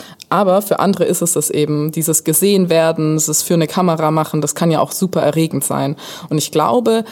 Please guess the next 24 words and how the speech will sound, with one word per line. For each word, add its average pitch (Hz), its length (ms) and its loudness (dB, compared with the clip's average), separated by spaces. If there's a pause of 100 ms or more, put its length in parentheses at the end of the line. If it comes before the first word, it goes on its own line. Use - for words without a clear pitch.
(160)
um 165 100 2
sich 156 200 -4
wirklich 208 380 0
wohlzufühlen 185 600 0
in 156 80 -2
so 156 100 -2
einer 151 120 0
Situation, 147 600 -2
und 147 100 -2
das 180 120 2
ist 165 120 0
halt 147 140 0
für - 100 -2
uns 202 240 2
total 156 320 -2
wichtig, 208 320 -2
dass - 160 -4
man 147 140 -4
sieht, 220 260 0
dass 156 140 -2
sich - 100 -8
die 160 100 -4
Leute 151 300 0
wohlfühlen, 156 460 0